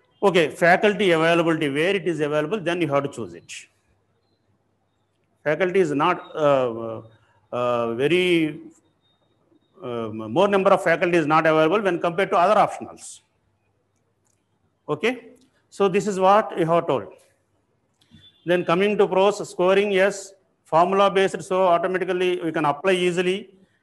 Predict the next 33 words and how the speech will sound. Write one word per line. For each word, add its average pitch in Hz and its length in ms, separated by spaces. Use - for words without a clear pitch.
Then 170 280
unique 185 420
answer, 160 420
yes, 139 200
this 135 160
is 156 100
more 160 240
important. 123 480
When 165 180
compared 175 440
to 175 120
any 185 220
other 165 200
optional, 131 520
after 170 380
writing 175 380
the 160 100
exam, 131 440
I 156 180
cannot 160 420
say, 139 440
"Yes, 165 260
I 143 160
will 151 120
get 160 420
ten 180 160
out 165 180
of 151 220
ten 113 180
in 151 140
any 202 180
other 151 180
optional." 98 360